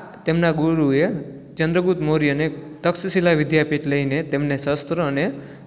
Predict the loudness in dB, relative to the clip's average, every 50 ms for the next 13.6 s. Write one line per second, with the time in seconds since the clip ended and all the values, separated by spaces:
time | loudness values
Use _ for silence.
0 | -12 -4 -2 0 0 -2 -2 -6 -6 -6 -4 -6 -4 0 2 2 2 2 0 -2
1 | -4 -6 -8 -8 -8 -8 -8 -8 -10 -12 -14 -14 -18 -20 -20 -20 -20 -20 -20 -20
2 | -20 -20 -20 _ _ -20 _ -10 -8 -6 -4 -2 -2 -2 -2 -2 -2 -2 -2 -2
3 | -2 -2 0 0 0 0 0 0 0 -2 -2 -2 -2 -2 -2 -4 -4 -6 -10 -14
4 | -12 -8 -6 -4 -4 -4 -6 -10 -14 -16 -14 -10 -8 -4 -4 -4 -4 -2 -4 -4
5 | -2 -2 -2 -2 -2 -4 -6 -6 -6 -6 -4 -2 -2 -2 -4 -4 -4 -6 -4 -4
6 | -2 -2 -2 -2 -2 -4 -4 -6 -8 -12 -14 -16 -16 -18 -20 -20 -20 -20 -12 -8
7 | -6 -6 -6 -6 -6 -4 -2 -2 -2 -2 0 0 0 0 0 -2 -2 -2 -4 -4
8 | -2 0 0 2 2 2 0 0 -2 0 0 -2 -2 -2 -4 -4 -4 -4 -6 -4
9 | -2 0 2 2 2 2 0 -6 -14 -16 -14 -10 -4 0 0 2 2 2 2 2
10 | 0 0 0 -2 -2 -2 -2 2 4 4 4 4 0 -6 -12 -16 -16 -18 -20 -20
11 | -20 -20 -20 -18 -10 -6 -4 -2 0 0 0 0 -2 -2 -4 -4 -4 -4 -4 -6
12 | -8 -12 -14 -18 -18 -20 -20 -20 -20 -20 -20 -20 -20 -20 -20 -14 _ -4 -2 0
13 | 0 0 0 -2 -2 -2 -4 -6 -6 -10 -12 -14